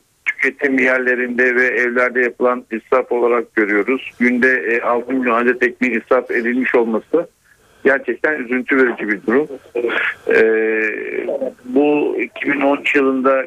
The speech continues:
Gıda Tarım ve Hayvancılık Bakanlığımız nez-, nezdinde bu kampanyanın başlamış olması, bir yıl, e, sürecek olması, Sayın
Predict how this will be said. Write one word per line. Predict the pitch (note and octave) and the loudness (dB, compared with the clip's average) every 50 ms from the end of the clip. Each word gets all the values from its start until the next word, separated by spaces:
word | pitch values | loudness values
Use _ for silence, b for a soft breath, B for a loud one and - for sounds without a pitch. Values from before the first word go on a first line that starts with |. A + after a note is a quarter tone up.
| - | -4
Gıda | C3 B2+ C3+ C3+ C3 | -2 0 0 0 0
Tarım | - C3+ C3 B2+ C3 | -2 -2 -2 0 0
ve | C3 | 0
Hayvancılık | C3 B2+ B2 C3 C3 B2 A#2+ B2 B2 B2 C3+ - - - | 2 2 2 0 -2 -2 -4 -6 -4 -4 -4 -2 0 0
Bakanlığımız | B2+ - - B2+ B2+ B2+ B2+ B2+ B2+ B2+ B2 A#2 - | 0 2 2 0 0 0 0 -2 -2 -2 -2 -2 0
nez-, | B2+ B2 A#2+ A2 G#2+ A#2 - - | 0 2 0 0 -2 -4 -2 0
nezdinde | A#2+ A#2 B2 B2 A2+ A2 - B2 B2+ B2 B2 | 2 2 2 2 0 -2 -2 0 2 2 2
bu | A#2+ A#2+ | 0 0
kampanyanın | - C3 B2+ A#2+ - - B2+ B2+ B2 B2+ B2 B2 | 0 0 0 0 0 -2 -2 -2 -2 -2 0 0
başlamış | A#2+ A#2 - - B2 A#2+ B2 B2 - C3+ | 0 0 0 -2 -4 -4 -2 -2 0 0
olması, | B2 A#2 A#2+ A#2 G#2+ - - C3 A#2+ B2 A#2 - - _ _ _ - | 0 2 2 0 -2 0 2 2 2 2 0 -4 -12 _ _ _ -6
bir | B2 B2+ C3 | -2 0 2
yıl, | C3 C3 C3 B2+ A#2+ A#2 A#2+ B2 A#2+ | 2 2 2 2 0 0 0 0 0
e, | A#2 | -2
sürecek | A2 - - A2+ B2 A#2+ A2+ B2+ B2+ - - | -2 -6 -4 -2 -2 0 0 -2 -2 0 0
olması, | B2+ B2 A#2 A#2+ A2+ B2 - - B2+ B2+ - B B B B B B B B _ - - - - | 0 0 0 0 -2 -2 0 0 0 0 -2 B B B B B B B B _ -12 -8 -2 2
Sayın | C3 B2+ B2+ C3+ C#3+ C3+ C#3 | 2 2 2 2 0 -4 -8